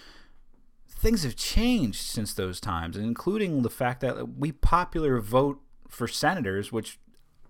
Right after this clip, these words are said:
originally was not set up that way, which a lot of people are surprised to hear. So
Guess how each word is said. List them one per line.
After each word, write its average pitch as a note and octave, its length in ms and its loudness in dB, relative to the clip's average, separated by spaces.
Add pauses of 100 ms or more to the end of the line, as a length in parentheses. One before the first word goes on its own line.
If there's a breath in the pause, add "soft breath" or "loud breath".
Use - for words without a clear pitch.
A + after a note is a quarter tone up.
(440)
originally C#3 560 6
was A#2 240 2
not B2+ 180 2
set C#3+ 160 2
up G3 160 -2
that D2+ 220 -4
way, E2+ 180 -8 (380 loud breath)
which G#2 160 0
a A2 80 4
lot G2+ 160 0
of E2 80 -10
people A2+ 240 6
are A#2 80 4
surprised F2 500 -4
to B2 80 -8
hear. E3+ 320 -10 (280)
So E2+ 300 -10